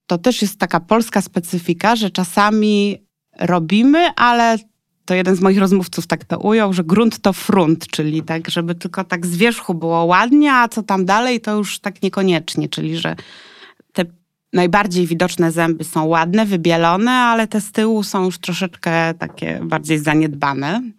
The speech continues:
Także i o takich sytuacjach jakby opowiadali. No, dla mnie dużym szokiem było to, że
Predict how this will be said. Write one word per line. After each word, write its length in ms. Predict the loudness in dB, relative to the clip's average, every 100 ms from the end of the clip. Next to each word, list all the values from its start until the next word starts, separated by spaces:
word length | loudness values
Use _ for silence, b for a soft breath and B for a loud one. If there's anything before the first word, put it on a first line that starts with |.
| _
Także 280 | -2 0 0
i 140 | 2 2
o 60 |
takich 280 | 2 -2 -4
sytuacjach 720 | -6 -4 -4 -4 -6 -10 -10 -14
jakby 420 | -12 -6 -4 -4
opowiadali. 720 | -6 -6 -4 -2 0 0 0 0
No, 140 | 0
dla 220 | 0 2
mnie 160 | 2 2
dużym 280 | 2 0 0
szokiem 360 | -2 0 0
było 160 | 0 0
to, 200 | 0 0
że 300 | 2 0